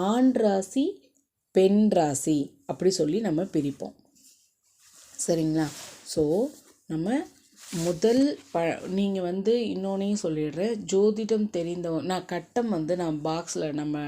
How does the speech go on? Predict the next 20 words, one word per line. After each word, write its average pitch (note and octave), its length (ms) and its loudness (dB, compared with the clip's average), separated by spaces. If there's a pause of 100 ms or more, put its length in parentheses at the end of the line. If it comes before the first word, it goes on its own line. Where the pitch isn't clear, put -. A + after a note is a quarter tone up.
(500)
வீடியோ F#3+ 360 0
லிங்க்ல D#3 520 -2
காட்டுறேன். D#3 640 -6 (580)
ஆ, - 80 -10 (340)
லிங்க்ல F3 440 -4
இல்ல, D3 240 -2
டிஸ்ப்ளேல F3+ 560 -2
காட்டுறேன். C#3+ 580 -8 (380)
அதே F#3+ 240 2
மாதிரி G3 360 -2
பன்னிரெண்டு F#3 680 -2
கட்டம், G#3+ 500 -4 (120)
ஆ, D#3 220 -6
ஒண்ணு D#3 300 0 (100)
போட்டுட்டு, E3+ 540 -4
நம்ம F#3+ 200 -4
ஜாதக F3+ 460 0
நோட்லலாம் F3 720 0
இருக்கும் E3 340 -4
இல்லையா? D3+ 380 0